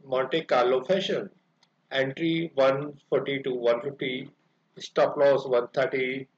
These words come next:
target one ninety-eight. Ashok Leyland, entry forty-five to forty-seven, stop loss forty-two, target fifty-seven.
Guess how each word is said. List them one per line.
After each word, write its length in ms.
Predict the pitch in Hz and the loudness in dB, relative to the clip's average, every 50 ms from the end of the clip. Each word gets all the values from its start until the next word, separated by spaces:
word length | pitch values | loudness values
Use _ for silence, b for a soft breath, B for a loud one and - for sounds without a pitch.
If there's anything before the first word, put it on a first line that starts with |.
| _ | _
target 360 | - 120 104 98 104 107 98 104 98 | 0 2 2 2 2 0 -2 -2 -2
one 200 | - 123 131 135 | -2 0 0 0
ninety-eight. 420 | 135 127 120 104 117 110 95 85 - _ _ _ _ _ _ _ _ _ _ _ _ _ _ _ _ _ _ _ _ _ _ _ - - _ _ _ _ _ _ _ _ _ _ _ _ _ _ _ _ _ _ _ _ _ _ _ _ _ - | 0 -2 -4 -4 -4 -6 -6 -6 -6 _ _ _ _ _ _ _ _ _ _ _ _ _ _ _ _ _ _ _ _ _ _ _ -18 -18 _ _ _ _ _ _ _ _ _ _ _ _ _ _ _ _ _ _ _ _ _ _ _ _ _ -4
Ashok 320 | 131 120 - 165 160 143 | -4 -2 0 0 0 2
Leyland, 420 | 143 135 127 127 127 120 101 92 - _ _ _ _ _ _ - | 2 2 4 4 4 2 0 -2 -6 _ _ _ _ _ _ -4
entry 420 | 131 131 127 - 156 156 151 143 | -4 -4 -4 -4 -6 -6 -6 -6
forty-five 540 | 143 - 156 143 151 143 143 143 131 123 - | -6 -4 -4 -4 -2 0 2 2 2 2 0
to 100 | 147 131 | -4 -6
forty-seven, 800 | - - 139 135 143 139 - 139 123 127 127 131 127 135 139 139 - | -4 -4 -4 -4 -2 -2 0 0 0 0 -2 -6 -8 -10 -12 -14 -16
stop 320 | - - - 147 - - | -8 -2 0 0 0 2
loss 180 | 135 131 127 - | 0 -2 -2 -2
forty-two, 580 | - 127 110 131 131 - 131 120 113 117 123 - _ _ _ _ _ _ - | -4 -4 -4 -4 -6 -6 -6 -6 -6 -8 -12 -16 _ _ _ _ _ _ -2
target 360 | 139 127 120 120 127 123 - | 0 0 0 0 -2 -4 -6
fifty-seven. 500 | - 165 - 196 - - 131 107 101 95 | -12 -14 -12 -8 -2 0 0 0 0 -2